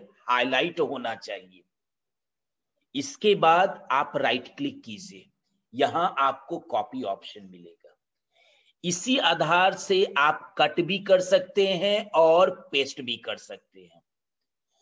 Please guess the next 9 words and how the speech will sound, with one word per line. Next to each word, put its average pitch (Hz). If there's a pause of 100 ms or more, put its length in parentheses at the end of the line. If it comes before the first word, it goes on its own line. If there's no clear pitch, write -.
(420)
अगर 139
आपको 175
दूसरा 135
तरीका 175 (580)
करना 156
हो 185 (260)
तो 156
आप 160
यहां 151